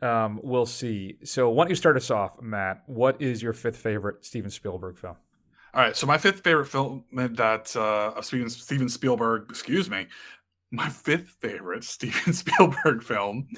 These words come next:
Speaker 2: is, uh, the film that I think Chris is talking about. It's Minority Report.
Speaker 1: Mm-hmm.
Speaker 2: It is a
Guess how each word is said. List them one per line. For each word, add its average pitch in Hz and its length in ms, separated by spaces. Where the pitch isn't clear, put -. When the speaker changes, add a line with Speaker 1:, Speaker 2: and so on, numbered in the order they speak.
Speaker 2:
is, 147 480
uh, 160 320
the 165 100
film 208 220
that 202 100
I 202 120
think 202 280
Chris 220 220
is - 80
talking 214 320
about. 98 320
It's 123 260
Minority 147 400
Report. 101 460
Speaker 1:
Mm-hmm. 107 260
Speaker 2:
It 156 160
is 151 500
a 139 580